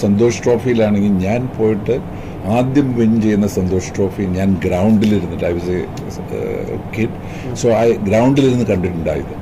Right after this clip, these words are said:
നയൻറ്റീൻ സെവൻറ്റി ഫൈവില്. പതിനഞ്ച് പ്രാവശ്യം ഇതിനകത്ത് വന്നിട്ടുണ്ട്. So there is an opportunity.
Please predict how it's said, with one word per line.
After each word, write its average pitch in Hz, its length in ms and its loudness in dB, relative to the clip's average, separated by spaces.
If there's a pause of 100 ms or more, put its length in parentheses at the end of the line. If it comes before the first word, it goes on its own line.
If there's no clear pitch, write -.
(300)
നയൻറ്റീൻ 92 300 -4
സെവൻറ്റി 73 320 -10
ഫൈവില്. 76 320 -10 (800)
പതിനഞ്ച് 127 320 2
പ്രാവശ്യം 120 360 2 (120)
ഇതിനകത്ത് 101 320 0
വന്നിട്ടുണ്ട്. 82 400 -4
So 135 60 2 (120)
there 139 220 4
is 156 80 0 (100)
an 143 140 2
opportunity. 92 760 -2